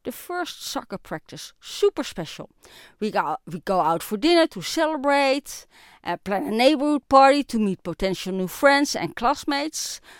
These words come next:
so our kids can bond, you know, when they, uh, just, uh, uh, when, when you just relocated to a new location. And it sounds like fun, but it often leads to massive tantrums or slamming of doors.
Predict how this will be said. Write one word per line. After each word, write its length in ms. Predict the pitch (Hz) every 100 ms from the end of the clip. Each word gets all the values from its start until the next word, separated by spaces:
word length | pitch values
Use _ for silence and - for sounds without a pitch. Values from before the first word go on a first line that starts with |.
| _
so 320 | - 233 202
our 160 | 190
kids 300 | 175 220 190
can 220 | - 185 156
bond, 480 | 190 240 294 339
you 80 | 285
know, 200 | 226 254
when 220 | 359 285
they, 320 | 233 202 202 107
uh, 240 | 190 202
just, 500 | 190 226 214 - - -
uh, 360 | 196 202 190 - _ _ _ _ _ _
uh, 140 | 196
when, 240 | 190 220 220 -
when 140 | 202 214
you 60 |
just 300 | 190 214 190
relocated 680 | 196 220 247 254 269 262 277
to 180 | - 220
a 40 |
new 200 | 202 196
location. 560 | 196 190 240 - - 359 415 - _ _ _ _ _ _ _ 202
And 120 | 233
it 120 | -
sounds 420 | - 392 427 -
like 160 | 175 156
fun, 240 | - 185 - _ _ - _
but 200 | - 233 -
it 120 | - - -
often 560 | 294 359 - 349 302
leads 360 | 214 147 - -
to 160 | - 208
massive 600 | 185 208 254 - 269 -
tantrums 640 | 202 190 - 175 180 - -
or 120 | -
slamming 420 | - 202 180 160
of 140 | 151 147
doors. 440 | 143 165 - -